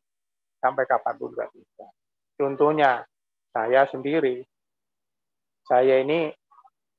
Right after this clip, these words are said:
bapak saya Toto asli dari Tiongkok, daratan, merantau ke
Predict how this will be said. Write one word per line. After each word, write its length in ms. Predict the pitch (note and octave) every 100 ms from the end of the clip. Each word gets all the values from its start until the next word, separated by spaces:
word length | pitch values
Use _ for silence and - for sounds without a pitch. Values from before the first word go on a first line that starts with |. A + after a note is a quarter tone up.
| _
bapak 380 | G#2+ - C3 C#3
saya 240 | C3+ E3
Toto 320 | D#3+ D#3 E3
asli 560 | - C#3+ - A#3 G#3 C#3
dari 180 | B2 A#2+
Tiongkok, 400 | - A#2 - B2 - _ _ _
daratan, 640 | - A#2 G#2+ - C#3 G3 A3 _ _ _ _ _ _ _ _ _ _
merantau 480 | A#2+ A#2+ B2+ B2 A#2
ke 300 | A2 G#2